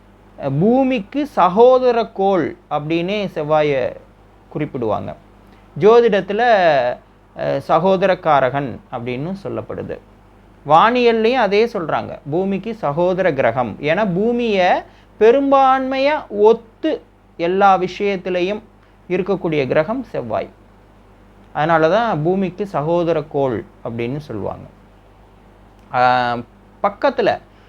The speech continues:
ஆ, சு-, பூமிக்கு அடுத்து இருக்கக்கூடிய கோளா இருக்கிறனால தாக்கம் வந்து அதிகமா இருக்கு. இங்க இருக்கிற உயிரினங்கள் மேல செவ்வாயோட தாக்கம்.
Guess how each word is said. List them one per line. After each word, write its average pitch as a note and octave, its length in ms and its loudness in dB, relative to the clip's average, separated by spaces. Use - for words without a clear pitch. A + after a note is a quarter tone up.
ஆ, C3+ 80 -4
சு-, D3+ 400 2
பூமிக்கு F#3 440 0
அடுத்து F3 580 0
இருக்கக்கூடிய D#3+ 460 -4
கோளா D3+ 300 -2
இருக்கிறனால C3 720 -6
தாக்கம் A#3+ 540 0
வந்து D#3 280 -6
அதிகமா E3 520 -6
இருக்கு. - 300 -10
இங்க C3 180 -4
இருக்கிற C3 440 -2
உயிரினங்கள் B2+ 640 -4
மேல B2 360 -4
செவ்வாயோட C3 600 0
தாக்கம். - 400 -4